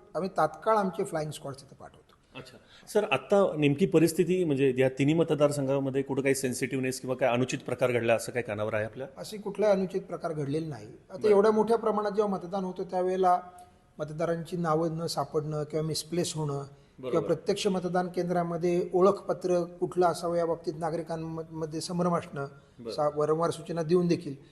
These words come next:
Speaker 1: पण या एकूण घटना वगळता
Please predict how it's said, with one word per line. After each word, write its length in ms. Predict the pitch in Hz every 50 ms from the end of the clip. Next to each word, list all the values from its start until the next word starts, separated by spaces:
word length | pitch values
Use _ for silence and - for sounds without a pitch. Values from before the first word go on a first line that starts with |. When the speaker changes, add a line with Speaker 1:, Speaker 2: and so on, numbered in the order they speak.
| - _ _ _ _ _
Speaker 1:
पण 120 | 247 220 220
या 420 | 220 226 233 240 240 233 226 202
एकूण 540 | 190 - - 226 226 220 220 220 208 190 180 185 180
घटना 260 | 185 175 180 - 202
वगळता 460 | 196 190 185 190 202 196 196 180 156